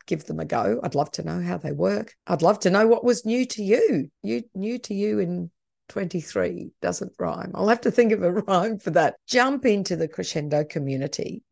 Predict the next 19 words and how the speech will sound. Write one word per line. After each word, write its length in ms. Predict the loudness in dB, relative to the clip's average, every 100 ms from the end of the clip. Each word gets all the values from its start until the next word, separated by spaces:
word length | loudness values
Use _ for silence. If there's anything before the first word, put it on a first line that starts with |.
| -4
Come 240 | 0 0
and 200 | 0 -2
share 400 | 0 2 0 0
with 220 | -2 -4
us. 400 | -6 -2 -2 -2 -6 -4
I 120 | 0
love 400 | 4 4 2 0
getting 340 | -4 -4 -4
new 200 | -4 -2
ideas. 600 | -2 -4 -4 -2 -2 -4 -6 0
I 220 | 2 2
hope 320 | 0 0 0
that 200 | -2 -2
you 200 | 0 0
have 180 | 0 -2
an 100 | -2
amazing 720 | -2 -2 0 0 0 -2 -4
break 500 | -4 -2 0 0 -2 -20 _
over 480 | 4 4 4 0 -2